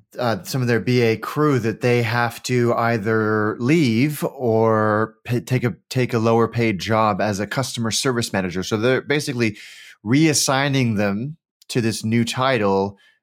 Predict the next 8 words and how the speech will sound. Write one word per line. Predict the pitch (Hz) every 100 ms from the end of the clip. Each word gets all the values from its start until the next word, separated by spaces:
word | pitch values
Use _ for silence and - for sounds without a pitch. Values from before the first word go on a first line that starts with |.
| _
without | 110 117 113
actually | 113 110
changing | 113 107 101 101
their | 104
duties. | 95 120 101 95 - - - - _ _ _
They | 147 160
could | 151
lose, | 107 123 117 - -